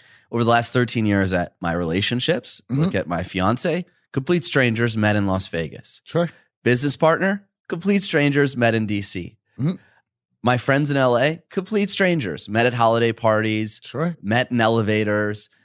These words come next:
Speaker 1: met at a, a random house party that we happened to be invited to. I mean, the list goes on. And so many of us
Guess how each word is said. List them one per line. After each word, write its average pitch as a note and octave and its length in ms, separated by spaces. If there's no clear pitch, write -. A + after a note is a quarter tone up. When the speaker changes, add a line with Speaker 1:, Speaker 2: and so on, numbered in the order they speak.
Speaker 1:
met C3 260
at C3+ 140
a, C3 180
a A2+ 160
random B2+ 360
house B2 240
party C3 260
that B2+ 100
we A2 100
happened B2+ 320
to B2+ 60
be B2+ 120
invited A#2 460
to. A#2+ 220
I - 40
mean, B2+ 140
the C#3 100
list F#3 260
goes C#3 380
on. E2 400
And C3+ 360
so G3 480
many D3 400
of D#2+ 140
us - 400